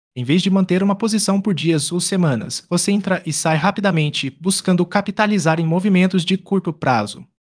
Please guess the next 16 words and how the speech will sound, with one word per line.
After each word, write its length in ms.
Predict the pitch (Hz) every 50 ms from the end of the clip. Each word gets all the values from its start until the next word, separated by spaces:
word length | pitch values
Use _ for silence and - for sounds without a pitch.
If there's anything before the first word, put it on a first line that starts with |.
| _ _
Como 200 | - 208 226 226
funciona 500 | 226 226 214 202 - - 196 190 190 185
o 40 |
mercado 460 | 175 170 160 156 - 156 156 156 165 165
de 100 | 160 170
Forex? 380 | - - 165 151 160 156 -
O 60 | 190
mercado 420 | 180 170 156 156 - 151 151 151 165
de 120 | 156 180
Forex 480 | 180 - 190 160 156 160 156 - - -
é 60 | 185
onde 200 | 190 190 175 175
as 80 | 170 165
moedas 440 | 175 180 165 156 151 151 156 151 156
são 160 | - 196 190
trocadas. 840 | 190 202 185 175 - - 135 117 110 104 104 - 117 - - - -